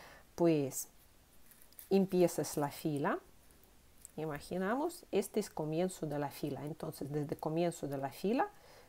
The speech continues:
¿qué haces? Dos puntos juntos, dos lazadas, siguientes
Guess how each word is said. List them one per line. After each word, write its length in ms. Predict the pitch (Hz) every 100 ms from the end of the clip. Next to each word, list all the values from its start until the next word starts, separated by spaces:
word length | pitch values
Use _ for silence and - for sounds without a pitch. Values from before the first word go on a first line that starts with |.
| -
¿qué 160 | - 165
haces? 480 | 135 - - - - - - - - - - -
Dos 340 | 165 226 247
puntos 580 | - - 165 143 - -
juntos, 800 | - - 180 143 - 240 359 - - - - - - - - - - - - -
dos 640 | 175 175 226 175 - - - - - - 190
lazadas, 840 | 160 156 - 135 143 277 381 - - - -
siguientes 920 | - - 175 160 170 226 - 302 -